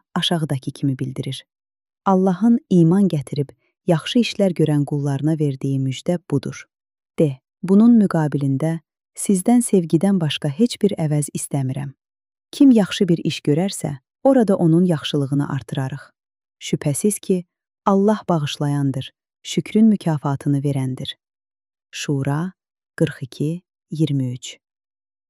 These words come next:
Peyğəmbərimiz sallallahu aleyhi və səlləm bir hədisində belə buyurur:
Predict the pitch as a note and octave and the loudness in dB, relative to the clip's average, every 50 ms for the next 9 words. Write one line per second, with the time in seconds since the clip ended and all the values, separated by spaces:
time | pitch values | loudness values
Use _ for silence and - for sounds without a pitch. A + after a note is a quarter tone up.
0 | _ _ _ _ _ _ _ _ _ _ _ - - A#3 A3+ A3 A#3+ A#3+ A3+ A#3 | _ _ _ _ _ _ _ _ _ _ _ 0 2 2 4 6 6 6 6 6
1 | A#3 A#3 A#3+ C4 C#4+ - - A3 F#3+ F3 D#3 D3+ C#3+ C#3+ D#3+ E3+ E3+ D#3 D#3 D3+ | 6 6 6 6 4 4 0 -2 -2 0 0 -2 -2 -2 -2 -4 -4 -4 -6 -6
2 | D3 D3+ D#3+ D#3 D3 C3 C3+ B2+ - - F#3+ G3 G3 F#3 F3+ F3 E3+ _ _ _ | -4 -4 -2 -4 -4 -4 -6 -8 -4 -4 -2 -2 0 0 -2 -2 -4 _ _ _
3 | _ _ - B3 A#3 A3 G3+ F3+ D3+ D#3 - - D3+ D3 C#3+ D#3+ E3 E3 D3 C#3+ | _ _ 2 2 2 2 2 -2 -2 -4 -6 -2 0 0 0 0 0 0 0 -2
4 | C#3 B2+ - B2+ B2 B2 C3 C#3+ - | -2 -4 -6 -6 -6 -6 -10 -10 -14